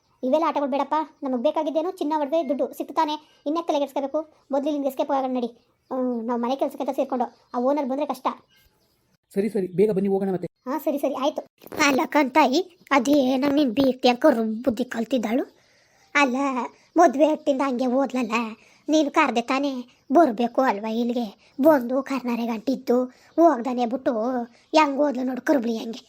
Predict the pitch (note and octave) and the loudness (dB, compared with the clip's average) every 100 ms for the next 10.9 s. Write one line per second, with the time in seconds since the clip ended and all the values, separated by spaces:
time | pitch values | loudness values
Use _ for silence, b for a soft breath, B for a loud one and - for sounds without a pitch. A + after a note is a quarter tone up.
0 | b b C#4+ C4 A#3 A3+ A3+ G#3+ B3 A#3+ | b b 0 0 2 2 0 0 0 2
1 | B3+ C#4+ C4 B3+ B B D4 D4+ C#4 C4+ | 4 2 0 -6 B B 2 4 4 0
2 | B3 D#4+ B3+ A#3+ B3+ C4+ B3 B3 C4 C#4 | 0 0 0 -4 -4 -4 -2 -2 -2 -2
3 | A#3+ A#3+ - D4 A#3+ B3+ C#4 A3 A3 B3 | 0 -2 0 0 0 0 0 0 -2 0
4 | C4+ C4+ b b b D#4+ D4+ C4+ A#3+ A#3 | 0 -2 b b b 2 4 4 2 0
5 | A#3+ - - _ - D4+ A#3+ A3+ C#4 F4 | -2 -4 -16 _ 0 0 0 -2 0 0
6 | - C4+ B3 C4 A#3 G#3+ G#3+ B3 A3+ A#3 | 0 -2 -4 -4 -4 -4 0 0 0 -4
7 | A3+ A3+ B3 B3 A#3 A3+ - A#3 G3+ A3+ | -4 -4 -4 -4 -4 -6 -2 -2 -2 -8
8 | A3+ b b b b - C#4+ A#3 A#3 A#3 | -10 b b b b -2 -2 -2 -4 0
9 | A#3+ C#4+ B3+ C4+ A#3 B3 B3+ A3+ A#3 B3 | 2 4 2 -2 0 2 2 2 2 2
10 | B3 - A#3 C4 C4+ - B3 B3 B3 | 2 0 0 2 2 4 2 2 -2